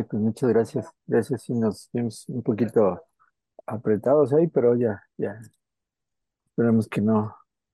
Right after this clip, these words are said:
se mantenga estable. Gracias.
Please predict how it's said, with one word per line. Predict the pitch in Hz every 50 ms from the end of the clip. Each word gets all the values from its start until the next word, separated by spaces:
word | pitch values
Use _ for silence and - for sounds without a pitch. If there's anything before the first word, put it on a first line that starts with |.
| _ _ _ _ _ _ -
se | - 117 107
mantenga | 104 104 104 98 - 120 113 110 110
estable. | 104 - - - 107 101 98 98 101 - - _ _ _ _ _ _ _ _ _ _ _ _ _ _ _ _ _ _ _ _ -
Gracias. | 160 120 110 107 104 - - 110 - -